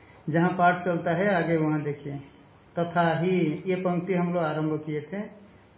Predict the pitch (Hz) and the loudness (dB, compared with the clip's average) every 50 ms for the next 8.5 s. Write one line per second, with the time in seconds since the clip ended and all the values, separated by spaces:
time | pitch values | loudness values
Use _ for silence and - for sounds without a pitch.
0 | - 175 185 185 190 185 214 214 208 185 175 175 170 170 - - 196 196 196 185 | -6 -4 -4 -4 -2 0 0 2 2 2 2 2 2 0 -2 -4 -4 -2 -2 -2
1 | 180 175 175 - 190 180 165 160 - 180 170 170 - 170 165 160 160 165 165 180 | -2 -4 -2 -2 -2 0 -2 -2 -2 -2 -4 -2 -2 -2 0 0 0 0 0 0
2 | 190 190 180 156 156 156 151 - - - 185 180 185 190 185 185 180 170 165 170 | 0 2 2 0 0 0 -4 -6 -6 -2 0 0 2 0 0 0 -2 -2 0 0
3 | 170 165 160 180 185 190 180 185 - - 180 170 - - 175 175 185 185 185 185 | 0 0 0 0 0 -2 -2 -4 -6 -6 -6 -6 -6 -2 0 0 0 0 0 -2
4 | 185 - 175 160 - - 180 190 202 190 185 196 170 - 180 170 165 170 165 165 | -4 -4 -6 -8 -6 -6 -4 -4 -4 -4 -4 -6 -6 -4 -4 -4 -4 -2 -2 -2
5 | 160 160 156 151 156 151 151 151 151 156 160 175 190 196 - - - - - - | 0 0 0 0 0 0 -2 -2 -2 0 0 2 0 0 -2 -6 -14 -18 -20 -20
6 | - - - - - - - - - - - - - - - - - - - - | -20 -20 -20 -20 -20 -20 -20 -20 -20 -20 -20 -20 -20 -20 -20 -20 -20 -20 -20 -20
7 | - - - - - - - - - - - - - - - - - - - - | -20 -20 -20 -20 -20 -20 -20 -20 -20 -20 -20 -20 -20 -20 -20 -20 -20 -16 -6 0
8 | 180 170 170 175 170 170 156 - - - | 2 4 4 4 4 2 -2 -4 -6 -10